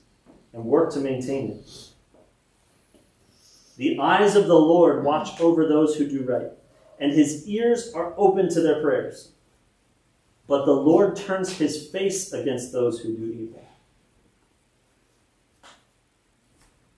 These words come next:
The eyes of the Lord watch over those who do right. His ears are open to their prayers. But the Lord turns his face against those who do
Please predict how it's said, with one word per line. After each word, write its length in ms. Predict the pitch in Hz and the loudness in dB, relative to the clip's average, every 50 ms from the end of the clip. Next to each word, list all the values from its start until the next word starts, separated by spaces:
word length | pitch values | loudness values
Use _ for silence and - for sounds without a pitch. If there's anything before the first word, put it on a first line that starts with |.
| _ _ _ _ _ _ _ _ _ _ _ _ _ _ _ _ _ _ _ _ _ _ _ _ _ - | _ _ _ _ _ _ _ _ _ _ _ _ _ _ _ _ _ _ _ _ _ _ _ _ _ -10
The 200 | 143 - - 147 | -8 -8 -6 -4
eyes 320 | 151 147 147 156 156 175 | -4 -2 0 0 0 -2
of 120 | 175 165 | -2 -2
the 80 | 175 170 | 2 2
Lord 320 | 165 160 143 127 120 113 | 4 6 6 6 4 4
watch 260 | 117 120 110 107 - 143 | 2 2 0 0 2 2
over 220 | 139 139 147 156 | 4 4 4 2
those 240 | 151 160 160 160 - | 2 2 2 0 0
who 80 | 180 | -2
do 160 | 165 175 185 180 | -4 -2 0 0
right. 240 | 139 - - - - - - _ _ _ _ _ _ _ _ _ _ _ _ - | 0 0 -2 -4 -10 -14 -20 _ _ _ _ _ _ _ _ _ _ _ _ -12
His 260 | 110 110 - - - | -10 -10 -10 -4 0
ears 260 | 139 147 156 151 - | 2 4 4 4 2
are 180 | - - - - | 0 -2 0 0
open 280 | 143 139 - 135 123 - | 0 0 0 -2 -6 -6
to 80 | 127 | -6
their 160 | 113 117 110 | -4 -4 -4
prayers. 520 | 113 - 117 110 104 101 101 - - - _ _ _ _ _ _ _ _ _ _ _ _ _ | -4 -4 -6 -4 -4 -4 -6 -8 -12 -20 _ _ _ _ _ _ _ _ _ _ _ _ _
But 140 | - 113 120 | -12 -8 -4
the 60 | 123 | -2
Lord 320 | 127 117 131 131 131 127 - | 0 0 0 0 0 -2 -4
turns 360 | - - 143 143 143 143 - | -6 -4 -2 -2 -2 -2 0
his 240 | 156 147 - - - | -2 -2 -4 -4 -4
face 520 | - 160 139 117 113 - - - - - _ _ _ _ _ _ _ _ _ _ _ _ _ _ _ _ - 135 - - 147 - - _ - | 0 0 0 0 0 -4 -8 -14 -18 -20 _ _ _ _ _ _ _ _ _ _ _ _ _ _ _ _ -16 -14 -14 -14 -14 -16 -20 _ -16
against 320 | - - - 120 - - - | -12 -8 -8 -6 -6 -4 -2
those 240 | 117 113 107 - | 0 0 0 -2
who 120 | - 113 110 | -4 -6 -4
do 480 | 110 110 110 110 110 107 101 101 104 | -4 -4 -4 -4 -4 -6 -8 -8 -12